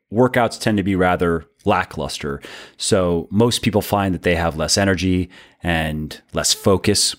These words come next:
when they're exercising in a fasted state, and that makes it hard to maintain the level of physical and mental intensity that they're used to. And so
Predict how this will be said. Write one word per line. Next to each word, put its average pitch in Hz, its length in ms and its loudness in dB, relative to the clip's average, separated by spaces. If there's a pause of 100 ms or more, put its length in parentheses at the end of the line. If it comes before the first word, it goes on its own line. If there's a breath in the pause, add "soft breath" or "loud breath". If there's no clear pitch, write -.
(100)
when 92 180 0
they're 90 280 4
exercising 87 760 0
in 87 100 -2
a 82 60 0
fasted 85 480 -2
state, 98 380 0 (280 loud breath)
and 90 140 0
that 90 140 2
makes 92 180 0
it 87 80 -2
hard 87 380 0
to - 100 -4
maintain 85 760 0
the 76 420 -4 (160)
level 92 340 2
of 80 300 -4 (160)
physical 113 500 0
and 82 140 2
mental 85 400 0
intensity 90 840 -2 (120)
that - 120 -8
they're 78 140 0
used 82 320 -2
to. 135 200 0 (800 loud breath)
And 107 220 0
so 104 560 2